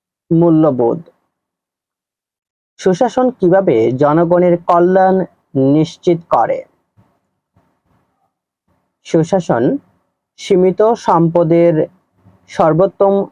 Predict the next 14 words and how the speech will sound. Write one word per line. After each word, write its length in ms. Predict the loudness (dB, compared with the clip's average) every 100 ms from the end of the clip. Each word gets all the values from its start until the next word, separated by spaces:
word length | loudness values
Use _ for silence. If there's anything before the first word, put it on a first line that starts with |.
| -6
ব্যবহারের 720 | 0 0 2 2 2 2 2
মাধ্যমে 540 | 0 0 -2 0 -2 -4 _ _ -4
জনগণের 540 | 0 2 0 0 0 -2
কল্যাণ 560 | 0 0 2 2 0 -2 _ _ -4
নিশ্চিত 580 | 0 0 -2 -4 -4 -4 -2
করে। 360 | -4 -2 -6 -8 -16 -18 _ _ _ -20 _ _ _
সামাজিক 560 | -2 2 2 0 -2 0
মূল্যবোধের 880 | 0 2 2 2 0 0 0 -2 -6 -6 0
বৈশিষ্ট্য 600 | 0 -2 -4 -6 -2 -4
কোনটি? 520 | -2 -4 -4 -4 -6 -8 _ _ _ _ _ _ _ _ -6
সামাজিক 520 | -2 0 0 0 -2 _ _ _ -2
মূল্যবোধের 800 | 0 2 0 0 0 2 0 -2 -6 -2
বৈশিষ্ট্য 840 | -2 -2 -4 -4 -4 -2 0 -2 _ _ _ _ _ _ _ _ _ _ _ _ _ _ _ _ _
আপেক্ষিকতা। 1200 | -2 -2 0 -2 -2 _ -4 0 -2 0 -2 -2